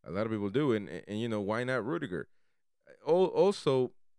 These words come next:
I think that that could be the missing, the missing piece for Real Madrid's defense, because you might need just another solid, great, um, defender, and you can move Alaba to the left side. But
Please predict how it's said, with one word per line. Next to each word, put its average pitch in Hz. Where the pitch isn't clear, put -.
I 120
think 147
that 113
that 135
could 123
be 123
the 113
missing, 117
the 101
missing 120
piece 104
for 95
Real 101
Madrid's 90
defense, 82
because 101
you 165
might 165
need 160
just 135
another 117
solid, 110
great, 113
um, 82
defender, 98
and 95
you 107
can 101
move 101
Alaba 101
to 101
the 92
left 90
side. 80
But 98